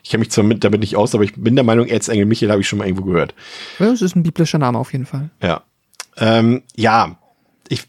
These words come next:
Speaker 1: der Film ist am Anfang erstaunlich nett. Der war auch mehr Action und Horror, als ich erwartet habe. Ich dachte auch, das wird wieder so ein, so ein, einfach so ein, ja, so ein Fantasy-Gedöns. Aber der hat so ein paar gru-, schaurige Momente und gerade der Anfang,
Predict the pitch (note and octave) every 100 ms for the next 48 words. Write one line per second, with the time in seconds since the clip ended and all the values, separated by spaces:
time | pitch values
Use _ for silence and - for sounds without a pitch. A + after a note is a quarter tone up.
0 | - B2 - D3 F3+ A3+ - - - C3+
1 | B2+ B2+ F#3 F3 F#3 G#3 - _ _ _
2 | _ _ _ _ - A#2+ - B2+ D#3 E3
3 | - A2 F2 - - _ _ _ _ _
4 | _ _ _ _ - A2+ G#2+ A#2 C3 A#2
5 | B2+ B2 C#3 D3+ D#3+ - C3+ C3 - E3+
6 | E3+ B2+ B2 A#2+ C3+ A#2+ - A#2 A2 F2+
7 | - - F3+ - D#3+ E3+ D#3+ B2 - G#2+
8 | G#2+ C3+ C3 A#2 B2+ A2 A2 A2 G#2 G#2
9 | G#2 G2 - - G2 F2+ F2+ - - -
10 | - _ - - F2 F#2 - - G2 F2+
11 | E2+ E2 D2 D#2+ D#2 E2+ F#2 A2+ D3+ E3
12 | D#3+ F3+ D3+ C3 C#3+ F3+ F#3 D3+ - C#3
13 | C#3+ C#3 B2 A#2 B2+ F3 C3+ A2 A2 E3
14 | D#3+ - E3+ - C#3+ F3+